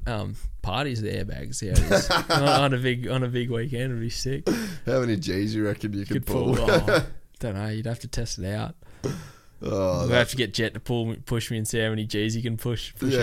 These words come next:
Speaker 1: out.
Speaker 2: yeah. Imagine if you had it on for the table.
Speaker 1: Yeah, <laughs> probably, probably would have blown out.
Speaker 2: It'll, it'll
Speaker 1: Rebound it back
Speaker 2: surely
Speaker 1: in
Speaker 2: be
Speaker 1: and
Speaker 2: standard though. Like for, you know,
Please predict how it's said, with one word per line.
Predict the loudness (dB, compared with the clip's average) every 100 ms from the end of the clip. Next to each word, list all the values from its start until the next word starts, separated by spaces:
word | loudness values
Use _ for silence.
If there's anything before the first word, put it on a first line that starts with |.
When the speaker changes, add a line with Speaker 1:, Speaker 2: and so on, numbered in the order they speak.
| 4 4
Speaker 1:
out. | 2
Speaker 2:
yeah. | 2 0
Imagine | 2 0 2 0
if |
you | 0
had | -2
it | -4
on | -4
for | -4
the | -4
table. | -4 -4 -6 -10 -14 -8 0
Speaker 1:
Yeah, | 6 8 8 6
<laughs> | 4
probably, | 4 2 2 0 -2 -6 -4 -4
probably | -2 0
would | 0
have | -2
blown | -2 0 0
out. | -2 -4 0
Speaker 2:
It'll, | 4 4 4 0
it'll | 2 4 6
Speaker 1:
Rebound |
it | 6
back |
Speaker 2:
surely | 6 6 6 6
Speaker 1:
in |
Speaker 2:
be | 4
Speaker 1:
and | 2
Speaker 2:
standard | 0 -2 -2 -4 -4
though. | -4 -4 -6 -6
Like | -4 -4
for, | -4 -4 -2 -4 -8 -10
you | -6
know, | -4 -6